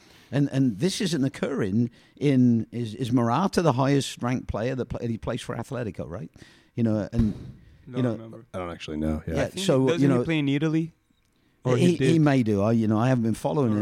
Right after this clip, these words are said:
Speaker 2: remember.
Speaker 1: because he hasn't been one of the world's best strikers, in my opinion.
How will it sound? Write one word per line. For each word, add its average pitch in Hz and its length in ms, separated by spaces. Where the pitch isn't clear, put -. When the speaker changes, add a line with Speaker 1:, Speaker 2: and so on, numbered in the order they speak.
Speaker 2:
remember. 117 120
Speaker 1:
because 135 300
he 139 160
hasn't 135 520
been 143 280
one 117 140
of 110 60
the 98 60
world's 107 280
best 107 200
strikers, 120 580
in 104 80
my 104 120
opinion. 117 420